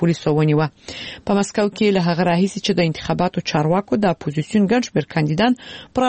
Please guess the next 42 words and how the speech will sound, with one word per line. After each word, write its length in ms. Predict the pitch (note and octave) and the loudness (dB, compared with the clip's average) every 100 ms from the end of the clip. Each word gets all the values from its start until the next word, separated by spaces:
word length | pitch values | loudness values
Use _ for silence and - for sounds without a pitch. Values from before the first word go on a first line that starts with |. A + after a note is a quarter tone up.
| B3 | 2
روانو 320 | B3 C4 B3+ - | 2 2 2 2
ښاري 200 | G#3 A3+ G#3 | 0 0 -2
ټاکنو 380 | - A3+ A3 | 0 0 0
کې 100 | - F3 | 0 -2
له 40 | D#3 | 0
ګډونه 260 | E3+ G3+ F3 F#3 | 0 2 2 4
منع 200 | B3 F#3+ - | 2 0 0
کړو، 120 | A#3+ - - - - - F#3+ | -2 -2 -10 -20 -20 -2 2
لاریونونه 460 | F3 D#3+ E3+ E3+ D#3 - | 2 2 0 0 -2 -4
کېږي. 260 | E3 D#3 E3 E3 - | -6 -2 -2 -2 -4
ټاکل 200 | - F3 | -2 -2
سوي 140 | F#3 F3 | 0 -2
چې 100 | - | -2
د 120 | E3+ | -2
مسکو 280 | E3 - F3+ | -2 -2 0
د 80 | E3+ E3 | 0 0
ښاري 220 | D#3+ D#3 D#3+ | 0 0 -2
شورا 260 | E3+ E3+ A3+ | 0 2 2
انتخابات 520 | - - A#3 C4 - | 0 -2 0 0 0
د 120 | C#4 - | -4 -4
سپتمبر 440 | - E3+ D#3+ E3 | -2 0 0 0
په 60 | D#3 | -4
اتم 240 | - G#3 E3 | 0 0 0
وشي. 240 | D#3 F3 - - - - - | 0 -2 -4 -12 -14 -14 -4
د 120 | A#3+ | 0
مسکو 320 | A#3 - A#3 - | 0 0 -2 0
ښاري 200 | F#3 E3+ - | 0 0 -2
شورا 220 | E3 G3+ A#3 | 0 0 2
پنځه 200 | F#3+ F#3+ - | 0 0 -2
څلوېښت 300 | D3+ D3 - | -2 -2 -2
چوکۍ 280 | - D3+ - D3+ | -6 -4 -2 0
لري. 160 | D3+ D#3 - - - | 0 -2 -8 -4 0
دا 100 | B3+ | 2
شورا 260 | - B3+ B3+ | 2 0 2
د 80 | G#3+ | 0
مسکو 320 | F3+ - A3 A3+ - _ - | 0 0 -2 -2 -6 _ -4
د 60 | E3+ E3 - _ _ - F3 | 0 -2 -4 _ _ -6 0
درې 180 | B3 F4 | 2 2
څلوېښت 360 | - A3+ F#3+ - F3 | 0 2 0 0 -2
میلیارډ 280 | E3 D#3 C#3+ | 0 0 0
ډالرو 360 | D#3 F3 G#3+ G3 - | 0 2 2 0 -2
کلنۍ 320 | E3 F3 | 0 2